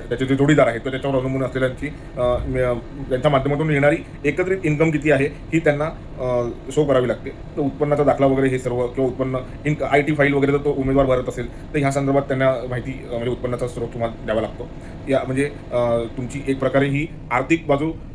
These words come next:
अ, किती सक्षम आहात किंवा तुम्ही, अ, किती क-, तुमच्यावर किती लोन आहे किंवा तुमची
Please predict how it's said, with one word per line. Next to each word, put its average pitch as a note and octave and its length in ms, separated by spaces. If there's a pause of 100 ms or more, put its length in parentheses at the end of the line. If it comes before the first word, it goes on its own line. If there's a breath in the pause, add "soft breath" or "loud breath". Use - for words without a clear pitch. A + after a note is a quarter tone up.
(140)
अ, B2 160
किती D3 260
सक्षम C#3+ 280
आहात C#3 160
किंवा D3 160
तुम्ही, D3 220 (200)
अ, B2 140
किती C#3 220
क-, C#3+ 100
तुमच्यावर B2+ 540
किती C#3 220
लोन C3 160
आहे B2+ 80
किंवा C3+ 140
तुमची C3+ 220